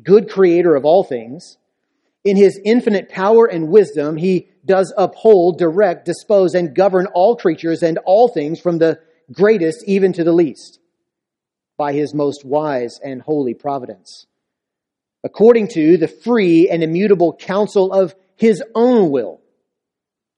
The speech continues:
to the praise of the glory of his wisdom, power, justice, infinite goodness, and mercy.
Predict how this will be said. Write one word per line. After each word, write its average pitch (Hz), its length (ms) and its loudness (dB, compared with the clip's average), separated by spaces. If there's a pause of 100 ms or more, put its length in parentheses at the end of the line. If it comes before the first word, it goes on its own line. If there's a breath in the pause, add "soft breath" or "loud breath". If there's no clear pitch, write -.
(140)
to - 80 -20
the 120 60 -14
praise 139 680 -4 (640)
of 110 100 -16
the 123 80 -8
glory 135 420 0
of 117 100 -10
his 131 180 -10
wisdom, 123 500 -8 (160)
power, 127 460 -10 (180)
justice, - 720 -12 (440)
infinite 156 460 -8
goodness, 135 500 -10
and 123 320 -14 (160)
mercy. 120 360 -16